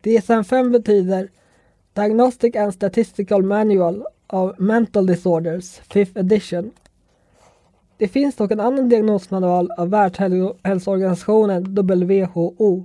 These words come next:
som kallas för I C D tio, som betyder International Statistical Classification of Diseases and Related Health Problems, tenth revision. I E C D tio-manualen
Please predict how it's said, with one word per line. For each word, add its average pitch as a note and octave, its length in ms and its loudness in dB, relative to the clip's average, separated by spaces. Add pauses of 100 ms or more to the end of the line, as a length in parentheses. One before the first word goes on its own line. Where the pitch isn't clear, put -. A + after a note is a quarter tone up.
(140)
som F#3+ 180 -10
kallas F#3+ 320 -2
för F3+ 320 -4
I F#3+ 100 -2
C F#3+ 140 -2
D E3+ 220 2
tio, G3 400 0 (1120)
som G#3 180 0
betyder F3+ 460 2 (160)
International A3 760 0
Statistical G3 840 -2
Classification F#3+ 1040 0 (180)
of F#3 220 0
Diseases F#3 720 0
and F3+ 180 -4
Related F#3 460 2
Health G3 260 0 (120)
Problems, F3 680 -4 (100)
tenth G3+ 400 -4
revision. F#3+ 560 -4 (1300)
I G#3+ 340 0
E A3 60 4
C G#3+ 120 2
D G3+ 160 2
tio-manualen G#3 840 2